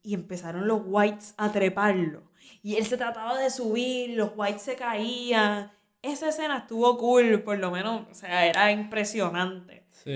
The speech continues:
Speaker 1: De que tantos whites pudiesen aguantar a un dragón.
Speaker 2: Sí, porque uno no pensaría, pues uno piensa en el dragón y pa, pues le tira una lanza, quizás ahí es que lo echaban, el otro dragón, pero no se me ocurrió en ningún momento, ah, que lo pueden amontonar.
Speaker 1: Sí, y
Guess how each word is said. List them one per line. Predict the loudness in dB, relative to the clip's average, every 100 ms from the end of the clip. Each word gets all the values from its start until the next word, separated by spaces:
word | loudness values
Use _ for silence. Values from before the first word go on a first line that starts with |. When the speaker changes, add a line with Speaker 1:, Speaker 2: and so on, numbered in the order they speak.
| 2
Speaker 1:
De | 4
que | 4 0
tantos | 0 0 0 2
whites | 4 4 2
pudiesen | -6 -4 0 -2 0 2
aguantar | 4 2 0 2 4
a | 4
un | -2 -2
dragón. | 0 -2 -6 2
Speaker 2:
Sí, | 8 10
porque | 8 4 2
uno | 4 4
no | 6 6
pensaría, | 4 0 4 8 10 10 10 10 6 0 -4
pues | -2
uno | 0 0
piensa | 0 0
en | -2
el | 4
dragón | 8 8 8 6
y | 4
pa, | 0 0
pues | 2 4
le | 2
tira | 2 0 0
una | 2 4
lanza, | 6 6 6 2 2 2 2
quizás | 0 4 6
ahí | 8
es | 4
que | 2
lo | -4
echaban, | 0 6 8 8 4
el | -2
otro | 0 2
dragón, | 4 4 4 0 -2
pero | 0 0 0
no | 2 0 0
se | -2
me | -2
ocurrió | 4 6 6 6
en | 2
ningún | 2 2 0
momento, | 2 0 0 0 4
ah, | 4
que | 2
lo | -4
pueden | -4 -6 -6 -8 -8
amontonar. | -6 -8 -6 0 4
Speaker 1:
Sí, | 6 4 2 0
y | 4 4 2 -2